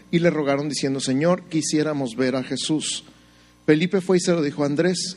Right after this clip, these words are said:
Entonces Andrés y Felipe se lo dijeron a Jesús. Jesús le respondió diciendo: "Ha llegado la hora para que el Hijo del Hombre sea glorificado.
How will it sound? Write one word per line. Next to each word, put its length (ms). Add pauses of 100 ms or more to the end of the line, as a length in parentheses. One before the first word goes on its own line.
Entonces 420
Andrés 360
y 40
Felipe 380
se 140
lo 80
dijeron 420
a 60
Jesús. 480 (1120)
Jesús 260
le 80
respondió 400
diciendo: 400
"Ha 60
llegado 340
la 140
hora 260
para 240
que 120
el 120
Hijo 240
del 200
Hombre 260
sea 180
glorificado. 800